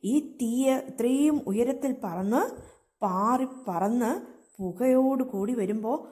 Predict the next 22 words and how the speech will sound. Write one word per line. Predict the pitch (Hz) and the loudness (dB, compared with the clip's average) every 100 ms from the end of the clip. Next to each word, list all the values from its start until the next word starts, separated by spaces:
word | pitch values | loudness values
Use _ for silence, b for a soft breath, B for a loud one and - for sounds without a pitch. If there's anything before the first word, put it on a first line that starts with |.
| B - | B -10
ആൾക്കാരിങ്ങനെ | 170 202 254 262 269 269 269 | -6 -6 0 0 0 -2 -4
ഭയങ്കര | 269 196 226 240 277 | -6 -8 -6 -4 -6
ശബ്ദം | 277 240 202 285 | -4 -4 -2 0
ഉണ്ടാക്കുകയാണ്. | 262 262 262 240 185 - B B - | 0 0 -2 -4 -4 -8 B B -8
ഇത് | 220 | -4
കേട്ടാൽ | 247 247 254 254 254 - 208 | -2 0 0 0 -2 -14 -10
ഈ | 180 180 | -8 -6
ആർക്കായാലും | 175 247 277 277 285 277 | -8 -4 0 2 4 0
ഭയം | 254 240 226 | 0 0 0
തോന്നും, | 226 214 | 0 0
അല്ലേ? | 226 240 190 - - 147 | 2 0 -2 -8 -12 -4
എന്താ | 202 233 269 | 0 2 0
സംഭവിക്കുക | 262 202 196 254 247 254 | 0 -2 0 -2 0 0
എന്നറിയില്ലാതെ. | 254 226 196 220 208 175 - - b b b _ | 0 0 -2 0 0 0 -2 -12 b b b _
ചില | 175 | -4
പക്ഷികൾ | 226 190 170 - 240 285 - - 170 | -4 -4 -8 0 2 0 -4 -12 -2
ഏത് | 165 254 330 | 2 4 4
നിമിഷവും | 294 269 - 311 302 | 4 2 2 -2 0
താവളം | 247 233 262 | 0 2 2
ഉപേക്ഷിച്ച് | 254 240 240 240 262 | 2 0 -2 -4 -8
പോകാൻ | - 196 214 320 - B B - | -4 -4 -2 -4 -6 B B -10
തയ്യാറെടുത്ത് | 175 190 240 269 196 - 294 - - | -4 -2 0 0 -2 -2 -2 -2 -12